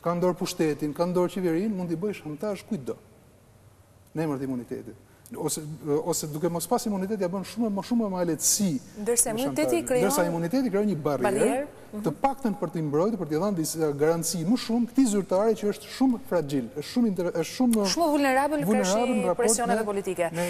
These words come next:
Speaker 1: me presionet.
Speaker 2: Këtu
Speaker 1: Kjo është
Speaker 2: ndaheni me nismën e Partisë Demokratike.
Speaker 1: Jo, tani edhe Partia Demokratike nuk është për ta heqë imunitetin plotësisht.
Speaker 2: Plotësisht për gjyqtarët.
Speaker 1: Për gjyqtarët, pavarësisht retorikave që, që, që
Speaker 2: Mhm.
Speaker 1: thuhet, dhe Partia Socialiste me sa kam kuptuar nuk e ka.
Speaker 2: Këtu flisnim për deklaratë jo publike, sepse në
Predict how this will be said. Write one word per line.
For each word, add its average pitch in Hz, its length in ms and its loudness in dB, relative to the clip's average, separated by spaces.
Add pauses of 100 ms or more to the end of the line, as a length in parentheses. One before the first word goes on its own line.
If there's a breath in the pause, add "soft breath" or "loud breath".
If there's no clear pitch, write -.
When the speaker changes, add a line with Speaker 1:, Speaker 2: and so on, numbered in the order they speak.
Speaker 1:
me 156 100 -6
presionet. 139 400 0
Speaker 2:
Këtu 403 240 2
Speaker 1:
Kjo 339 80 2
është - 80 4
Speaker 2:
ndaheni 370 420 0 (220)
me 254 160 2
nismën 285 340 0
e 233 140 -4
Partisë 196 240 -4
Demokratike. 160 480 -2
Speaker 1:
Jo, 160 80 0
tani 214 160 4
edhe 277 100 2
Partia 254 220 0
Demokratike 196 560 0
nuk 202 240 -2
është - 280 -16 (320)
për 170 80 -4
ta 175 120 0 (120)
heqë 175 320 -4
imunitetin 135 480 -6
plotësisht. 131 220 -8
Speaker 2:
Plotësisht - 360 2
për 214 140 0
gjyqtarët. - 380 -8
Speaker 1:
Për - 80 -8
gjyqtarët, 247 480 0
pavarësisht 240 500 0
retorikave 175 640 0
që, 139 160 -8 (160)
që, - 100 -14 (120)
që 269 60 -4
Speaker 2:
Mhm. - 100 -4
Speaker 1:
thuhet, 202 180 -2
dhe 233 160 0
Partia 196 240 0
Socialiste 170 420 -4
me 151 80 -6
sa 151 140 -2
kam 151 160 -4
kuptuar 147 240 -8
nuk 175 120 -6
e 160 40 -4
ka. - 80 -4
Speaker 2:
Këtu 285 120 4 (180)
flisnim 285 320 4
për 233 240 4
deklaratë 240 400 4
jo 269 60 4
publike, 247 460 -2
sepse 185 240 0
në 202 60 -4